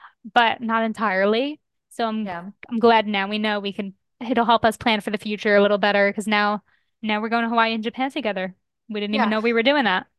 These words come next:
Speaker 2: And I think it's really important to, like, speak these things into existence 'cause they could, like, exist in your head, but then when you speak it, it's, like, more likely to become real.
Speaker 1: Yeah, and I know we say that every episode, but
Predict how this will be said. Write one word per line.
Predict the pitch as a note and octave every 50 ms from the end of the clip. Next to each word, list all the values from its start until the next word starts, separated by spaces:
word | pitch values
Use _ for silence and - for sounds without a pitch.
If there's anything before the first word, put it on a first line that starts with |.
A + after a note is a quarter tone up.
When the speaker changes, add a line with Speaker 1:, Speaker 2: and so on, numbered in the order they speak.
| _ _ _ _ _ _ _ _ _ _ _ -
Speaker 2:
And | B3 B3+
I |
think | C#4 D4 D4+
it's | E4 - -
really | B3 A#3+ A#3+ B3+
important | B3+ B3 A#3+ A#3 A3 - F3+ A3 A3+ A3
to, | A#3+ A3+
like, | G#3 G3+ F#3+ -
speak | - - - - - - F#3 G3+ G3 - _
these | - A3+ G#3+ G#3
things | - - A3 G#3+ G#3+ A3 G3
into | G#3 G3+ G3+ - G#3+
existence | G3 F#3 - - G3+ F3+ - A#3 A#3 B3 B3+ B3 -
'cause | - - G3
they | - G#3
could, | G#3 - A#3
like, | B3 A#3 A3+
exist | G#3 F#3 - G3+ F#3+ G3 -
in | A3 G3+
your | G3 F#3+ F#3+
head, | F3+ - F3+ F3 F#3 G#3+ A3+ B3+ - _ _ _ _
but | - G#3+
then | A#3+ A#3
when | A3+ G3
you | F#3+ G3+
speak | - - - - - A#3+ B3 B3+ B3+ -
it, | G3 F3+ E3+ E3 F3+ - - - _ _ _ _ _ _ _
it's, | G3+ G3 G3 - -
like, | G3 F3 F3+ F#3
more | G3+ G3 G3 F#3+
likely | F#3+ F#3 F#3 F#3+ G#3 G3 F3+
to | F#3
become | - F3+ F3+ - G3 F3+ F#3 E3+
real. | E3+ F#3 F3 - - - - G3 - _ _ _ _ _ _ _ _ _ _ -
Speaker 1:
Yeah, | C4+ C4+ C4+ C#4 -
and | C4 C4 C#4
I | C#4
know | C#4 D4+ D#4+
we | G4 G#4
say | - - C4+ B3
that | B3 B3+ B3+ -
every | A#3+ A3 A3 A3 G3+
episode, | G3 - A#3 A3+ - C#4 B3+ B3 A#3 A3
but | A#3 A3+ A3